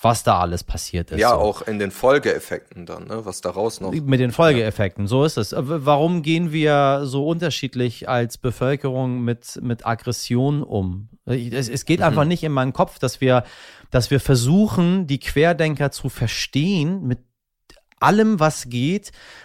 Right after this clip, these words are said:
Speaker 1: Und bei den Klimaaktivisten, äh, musste man sich irgendwelche lapidaren Sprüche, äh, vom, äh, von Herrn Lindner damals anrufen, so überlass das mal den Profis. Ich meine, das ist ja ein Riesenunterschied. Aber beides wird so getan, als wär's eine maximale Aggression gegen den Staat. Und die einen beruhigen wir mal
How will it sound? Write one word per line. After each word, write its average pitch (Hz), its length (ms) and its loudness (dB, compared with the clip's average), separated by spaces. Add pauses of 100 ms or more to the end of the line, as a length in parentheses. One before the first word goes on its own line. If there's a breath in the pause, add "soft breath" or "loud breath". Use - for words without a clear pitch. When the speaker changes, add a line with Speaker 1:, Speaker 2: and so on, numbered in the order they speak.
(180 loud breath)
Speaker 1:
Und 139 320 2
bei 135 100 6
den 135 160 2
Klimaaktivisten, 151 1040 0
äh, 139 420 0
musste 143 300 -2
man 143 180 0
sich 135 140 -2
irgendwelche 143 280 0
lapidaren 139 640 2
Sprüche, 135 1120 2
äh, 127 80 -8
vom, 131 500 -2
äh, 127 160 0
von 131 200 -4
Herrn 131 120 2
Lindner 170 240 2
damals 104 340 0
anrufen, 107 420 -4
so 117 100 -2
überlass 120 320 0
das 117 160 -8
mal 127 80 -2
den 123 160 -2
Profis. 143 440 -2
Ich 113 100 -2
meine, 127 100 0
das 127 140 0
ist 147 80 0
ja 147 60 4
ein 131 120 2
Riesenunterschied. 180 920 0
Aber 120 180 2
beides 151 460 4
wird 170 160 0
so 160 100 2
getan, 147 320 0
als 139 180 -2
wär's 143 200 0
eine 131 80 0
maximale 131 720 2
Aggression 127 560 0
gegen 123 220 0
den 117 100 0
Staat. 143 340 2
Und 139 120 -2
die 123 100 0
einen 147 240 2
beruhigen 165 400 4
wir 202 80 4
mal 190 220 2